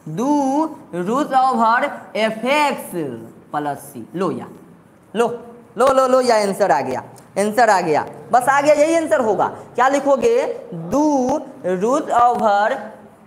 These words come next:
f x plus सी।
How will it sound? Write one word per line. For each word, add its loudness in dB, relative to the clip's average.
f 0
x -2
plus 0
सी। -2